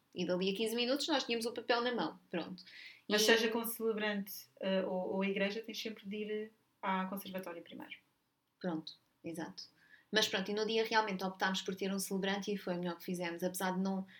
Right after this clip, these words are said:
Speaker 1: nunca ter visto nenhum, hum, acabámos por fazer uma cerimónia que eu, que eu acho que tocou toda a gente, não é?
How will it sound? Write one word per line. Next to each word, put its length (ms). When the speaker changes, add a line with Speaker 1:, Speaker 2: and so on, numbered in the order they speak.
Speaker 1:
nunca 220
ter 200
visto 280
nenhum, 360
hum, 1000
acabámos 420
por 160
fazer 360
uma 160
cerimónia 680
que 120
eu, 100
que 140
eu 80
acho 180
que 80
tocou 220
toda 200
a 80
gente, 280
não 100
é? 60